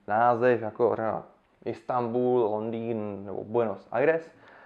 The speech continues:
tak si vezmeme kartu z, tady z obecných střetnutí. Tato karta má několik dělení na město, divočinu a moře.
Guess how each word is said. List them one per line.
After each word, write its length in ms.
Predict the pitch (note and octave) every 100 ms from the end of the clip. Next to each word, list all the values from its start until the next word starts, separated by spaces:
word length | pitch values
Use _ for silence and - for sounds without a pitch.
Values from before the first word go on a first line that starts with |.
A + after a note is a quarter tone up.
| _ -
tak 320 | C#3+ D3 -
si 120 | -
vezmeme 260 | D#3 C3+ G#2+
kartu 420 | C3+ C#3 D3+ C#3+
z, 80 | C#3+
tady 420 | A#2 C3+ C3+ B2+
z 100 | A#2
obecných 680 | A#2 A2 C3+ C3+ A#2+ E2+ -
střetnutí. 800 | - D#3 D#3 F#3 G3+ G3 G3+ - - - - - - - -
Tato 220 | A#2 C3
karta 420 | C#3+ C#3+ D#3 C#3+
má 240 | C#3 C3+
několik 460 | C3+ C3+ - A2 -
dělení 640 | D3+ D#3+ D#3 D3+ C#3+ C#3
na 100 | B2+
město, 520 | A2 E3 - - D#3 C#3+
divočinu 680 | C3 C3 C3 - A#2 A2+
a 120 | - -
moře. 500 | D#3+ E3 F3 E3